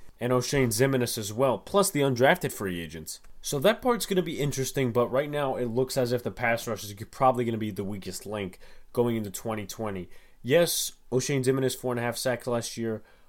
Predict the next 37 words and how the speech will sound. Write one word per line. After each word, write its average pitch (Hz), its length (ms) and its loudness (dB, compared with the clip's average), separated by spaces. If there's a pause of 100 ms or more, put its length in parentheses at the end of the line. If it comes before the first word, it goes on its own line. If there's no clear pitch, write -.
Also, 113 560 2
Lorenzo 107 460 -2
Carter 117 360 0
the 95 120 -6
same, 143 520 -2 (340)
but 123 160 0
Lorenzo 123 340 0
Carter 123 640 0
wasn't 123 420 0
really 127 220 2
impressive 120 800 -2 (300)
the 92 100 -12
past 113 600 0 (240)
year, 113 600 2 (460)
and 107 180 -6
Oshane 117 320 -2
Ximines 120 340 0
was 123 200 2
in 101 80 -6
less 107 160 -4
playing 147 320 -4
time, 117 460 -2
and 101 180 -4
then 104 260 -4
when 101 280 -4 (320)
Carter 147 280 4
was 123 120 0
supposed - 220 -10
to 120 60 -6
make 117 180 -2
the 113 60 -10
jump 107 440 -4
like 98 180 -2
Ximines 131 540 0
is 98 160 -8
expected 139 580 -2
to, 107 320 -4